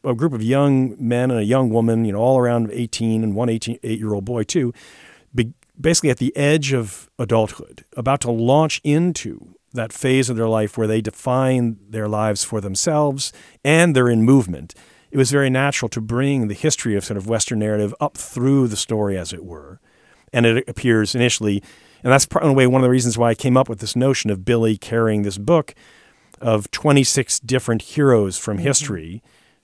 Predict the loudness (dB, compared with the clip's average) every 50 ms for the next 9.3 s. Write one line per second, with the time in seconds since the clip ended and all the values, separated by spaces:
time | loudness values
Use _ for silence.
0 | _ _ -4 0 2 2 2 2 -2 _ -2 2 4 6 6 6 6 4 2 -4
1 | -8 -14 -16 -12 -12 -12 -12 -12 -16 _ _ -6 -2 0 2 2 2 2 0 0
2 | -4 -6 -8 -8 -4 -2 -2 -2 -2 -4 0 2 4 6 6 6 4 2 0 0
3 | 0 0 2 2 2 2 0 0 -2 -4 -4 -4 -4 -4 -4 -4 -4 -6 -4 0
4 | 2 4 4 4 2 -2 -6 -8 -10 -10 -10 -10 -12 -12 -12 -12 -12 -14 _ _
5 | _ _ _ _ _ _ -20 _ _ _ _ _ _ _ _ _ _ -20 -20 -20
6 | -18 -6 -2 0 2 2 2 2 0 0 -2 -2 -4 -4 -6 -14 -20 -20 -20 _
7 | _ -4 0 0 2 2 0 -2 -6 -8 -6 -6 -6 -4 -4 -6 -6 -6 -8 -8
8 | -6 -4 -4 -4 -4 -6 -6 -6 -4 -2 -2 -2 -4 -4 -4 0 2 4 4 4
9 | 2 2 0 0 0